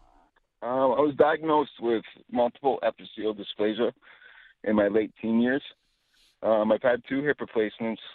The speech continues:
one when I was twenty-one, and my second one was done last year, beginning of last year. Um, it's a condition that affects most of my joints.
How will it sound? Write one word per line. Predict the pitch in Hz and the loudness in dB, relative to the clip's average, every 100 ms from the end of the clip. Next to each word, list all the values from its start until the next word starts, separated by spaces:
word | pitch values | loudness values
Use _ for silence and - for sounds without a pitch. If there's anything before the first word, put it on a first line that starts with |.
| - - | -20 -6
one | 107 117 | -2 0
when | 110 110 | 2 2
I | |
was | 104 - | 0 -2
twenty-one, | 107 110 101 107 107 101 - - | -2 0 2 2 0 -6 -14 -8
and | 90 92 92 98 - | -2 0 0 -4 -8
my | 85 - | -8 0
second | 101 - | 0 0
one | 104 98 | -2 0
was | 95 90 | 0 -2
done | 92 92 95 90 _ - | -2 -2 -2 -8 _ 0
last | 95 104 - | 0 0 -4
year, | 101 123 _ _ _ _ _ _ | -6 -6 _ _ _ _ _ _
beginning | 98 95 | -8 -4
of | 92 | 0
last | 98 101 - | 0 0 -6
year. | 104 101 110 - - | -8 -6 -6 -10 -6
Um, | 95 98 95 98 | -4 -2 -2 -4
it's | 95 - | -6 -4
a | |
condition | - 113 131 127 | -2 0 0 -2
that | 113 101 | -2 -2
affects | - 120 113 - _ _ _ _ _ _ 117 | -2 -4 -4 -10 _ _ _ _ _ _ -4
most | 127 120 - | -4 -4 -4
of | |
my | 117 104 | -2 -2
joints. | 98 107 127 | -2 -4 -4